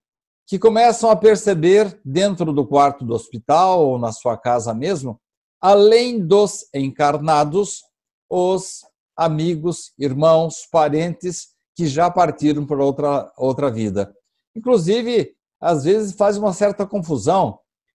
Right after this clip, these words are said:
não sabe quem está vivo, quem está morto. Então, é normal que a pessoa comece a ver sim. Não significa propriamente que ela tenha mediunidade, mas sim que ela está com um estado assim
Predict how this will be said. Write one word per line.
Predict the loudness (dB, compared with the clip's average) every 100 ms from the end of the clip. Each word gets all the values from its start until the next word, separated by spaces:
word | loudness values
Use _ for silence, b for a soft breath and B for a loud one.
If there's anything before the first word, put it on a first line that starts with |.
| _ -14
não | -6 -6
sabe | 0 2 2 -2
quem | -4 -6
está | -2 -2
vivo, | 0 -2 -2
quem | -4 -8
está | -4 -2
morto. | 2 0 0 -6 -10 _ _ _ _ _ -8
Então, | 2 4 2 0 2
é | 2
normal | 2 2 2 2 4 4 6 4 0 -8
que | -4 -2 0
a | 0
pessoa | -2 -6 -2 -2 0
comece | -4 -2 -4 -4 -6 -10 -8 -2
a | -2
ver | 0 0 0
sim. | -2 -8 -8 -8 _ _
Não | -4 -2 -2
significa | -4 -6 -4 -6 -6 -10 -4 -4
propriamente | -2 2 2 2 -2 -2 -4 -6 -8 -10 -12 _ _ _
que | -4 -2 0 0 0
ela | 0 0 -2
tenha | -2 -4 -2 -6
mediunidade, | -4 -4 -4 -6 -4 2 4 4 0 -4 -8 -10 _ _ _
mas | -4 -2 0 -2 -8 -10
sim | -8 -8 -10
que | -8 -4 -2 -2 -4
ela | -6 -6
está | -8 -4 -4 -4
com | -6 -6 -6
um |
estado | -10 -8 -2 -2 0 -4
assim | -8 -8 -10